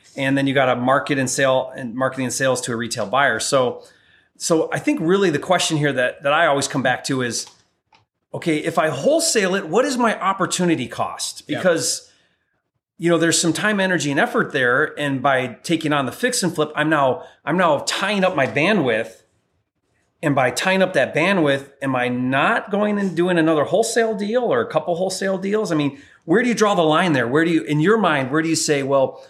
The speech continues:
Speaker 1: a fi-, a fix and flip that makes fifty is worth, for me, it's worth two or three wholesales,
Speaker 2: Yeah.
Speaker 1: and I can do two or three wholesales in the same time or less time than you, Jerry, can do one fix and flip and make fifty." Is that
Speaker 2: Yeah.
Speaker 1: the argument?
Speaker 2: It's a good point, 'cause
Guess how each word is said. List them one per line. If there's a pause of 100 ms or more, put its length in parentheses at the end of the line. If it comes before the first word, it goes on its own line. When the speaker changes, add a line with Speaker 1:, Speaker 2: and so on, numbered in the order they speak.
(180)
Speaker 1:
a
fi-, (280)
a
fix
and
flip
that
makes
fifty (100)
is
worth,
for
me,
it's
worth (640)
two
or
three
wholesales,
Speaker 2:
Yeah.
Speaker 1:
and
I
can
do
two
or
three
wholesales
in
the
same
time
or
less
time (320)
than
you,
Jerry,
can
do
one
fix
and
flip
and
make
fifty."
Is
that
Speaker 2:
Yeah.
Speaker 1:
the
argument? (920)
Speaker 2:
It's
a
good
point,
'cause